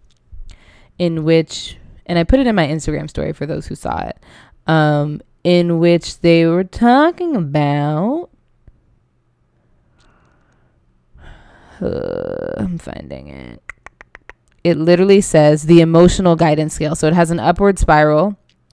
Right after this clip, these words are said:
in which it moves from contentment all the way up to joy, while the downward spiral, spiral, spiral, I don't know what was going on there with my voice, um,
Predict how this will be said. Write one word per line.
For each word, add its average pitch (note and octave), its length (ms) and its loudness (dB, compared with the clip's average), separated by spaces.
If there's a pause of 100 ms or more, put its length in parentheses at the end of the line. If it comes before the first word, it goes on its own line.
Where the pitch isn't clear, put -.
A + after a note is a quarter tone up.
(180)
in F#3 160 2
which E3+ 220 2
it D#3+ 80 0
moves F3 360 2
from D#3+ 400 0
contentment E3+ 1080 -4 (720)
all E3 380 4
the F#3 120 4
way F#3 220 4
up E3 240 0
to E3+ 120 -4
joy, F3 680 4
while D#3 280 0
the D3+ 400 -4
downward C4 380 0
spiral, D#3 640 -4 (100)
spiral, D#3 960 -2 (560)
spiral, D#3 960 -4 (300)
I D#3 40 -10
don't D3+ 120 -8
know D3 260 -12 (120)
what D3+ 360 -12
was E3 160 -6
going D#3 200 -6
on D3+ 120 -10
there D3 100 -12
with D3+ 160 -14
my A3 60 -6
voice, D#3+ 320 -8 (480)
um, E3 400 6